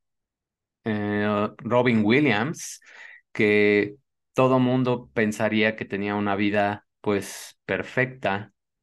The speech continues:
llena de muchas cosas, de éxitos, etcétera, y lo,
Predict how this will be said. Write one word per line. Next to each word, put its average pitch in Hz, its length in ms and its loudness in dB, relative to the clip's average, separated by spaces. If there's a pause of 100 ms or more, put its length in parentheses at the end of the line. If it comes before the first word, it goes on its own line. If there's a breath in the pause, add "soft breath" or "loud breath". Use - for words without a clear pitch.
(260)
llena 104 360 2
de 95 240 -2
muchas 104 540 -4
cosas, 113 500 -2
de 95 220 2
éxitos, 104 580 -4
etcétera, 101 640 0
y 107 60 0
lo, 98 220 -4